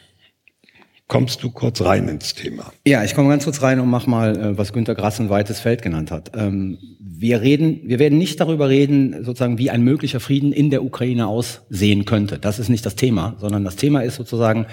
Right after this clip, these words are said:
Speaker 2: was alles darum herum organisiert werden muss mit der Ukraine, um zu einer Art Sicherheit und Stabilität in Europa, nachdem die Waffen schweigen, kommt, äh, zu kommen.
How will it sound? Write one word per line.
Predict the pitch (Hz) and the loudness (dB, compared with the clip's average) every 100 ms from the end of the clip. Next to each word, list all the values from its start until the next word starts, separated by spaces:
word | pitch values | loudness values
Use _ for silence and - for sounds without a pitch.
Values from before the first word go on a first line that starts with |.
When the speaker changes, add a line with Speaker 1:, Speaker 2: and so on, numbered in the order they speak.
| - - - _ | -16 -20 -20 _
Speaker 2:
was | - 110 | -4 -2
alles | 113 127 113 | 2 0 0
darum | 107 117 | 0 2
herum | 104 104 143 135 | 2 2 2 2
organisiert | - 104 101 98 85 95 98 | 0 -2 0 0 0 -2 0
werden | 92 95 | -2 -2
muss | 101 - | -4 0
mit | 107 143 | 0 2
der | 101 | 0
Ukraine, | 98 - 90 82 90 101 - - - - | -2 -6 -4 -2 -2 -2 -4 -18 -20 -4
um | 123 123 113 | 2 2 2
zu | - | -2
einer | 113 101 | -2 -2
Art | 104 117 123 - - _ _ _ _ _ _ - | 0 0 0 -4 -20 _ _ _ _ _ _ -4
Sicherheit | 104 151 139 123 | -2 0 0 0
und | 107 | -2
Stabilität | - 110 104 101 98 107 104 | -4 -4 0 -2 0 0 0
in | 104 104 | -4 -4
Europa, | 95 110 104 104 104 98 - | -2 -4 -4 -2 -2 -4 -10
nachdem | - 101 98 120 123 | -6 -4 0 4 4
die | 117 | 4
Waffen | 107 104 113 | 2 0 -4
schweigen, | - 92 92 90 - - | -4 -2 -2 -6 -10 -8
kommt, | 107 90 - | -6 -6 -8
äh, | 95 92 87 | -8 -6 -6
zu | - - | -8 -8
kommen. | 92 80 | -6 -8